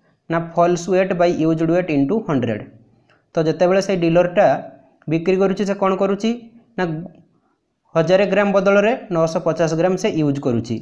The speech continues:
ରଖିଦେଉଛି କେତେ ଗ୍ରାମ? ପଚାଶ ଗ୍ରାମ। ତ ଏଇଠି ଡାଇରେକ୍ଟ ଫର୍ମୁଲା ରହିଛି ଫଲ୍ସ ୱେଟ୍ ବାଇ ୟୁଜ୍ଡ ୱେଟ୍ ଇଣ୍ଟୁ ହଣ୍ଡ୍ରେଡ୍। ତ ଫଲ୍ସ ୱେଟ୍ ହେଉଛି ଏଇଠି ପଚାଶ ବାଇ ୟୁଜ୍ କରୁଛି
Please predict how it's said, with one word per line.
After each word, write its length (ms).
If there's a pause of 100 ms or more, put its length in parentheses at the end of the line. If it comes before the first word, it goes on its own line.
ରଖିଦେଉଛି 480
କେତେ 200
ଗ୍ରାମ? 220 (220)
ପଚାଶ 300
ଗ୍ରାମ। 240 (840)
ତ 80 (200)
ଏଇଠି 200
ଡାଇରେକ୍ଟ 300
ଫର୍ମୁଲା 340
ରହିଛି 260 (220)
ଫଲ୍ସ 320
ୱେଟ୍ 220
ବାଇ 180
ୟୁଜ୍ଡ 260
ୱେଟ୍ 240
ଇଣ୍ଟୁ 260
ହଣ୍ଡ୍ରେଡ୍। 320 (260)
ତ 20 (140)
ଫଲ୍ସ 240 (100)
ୱେଟ୍ 160 (220)
ହେଉଛି 260
ଏଇଠି 220
ପଚାଶ 340 (360)
ବାଇ 160 (440)
ୟୁଜ୍ 240
କରୁଛି 260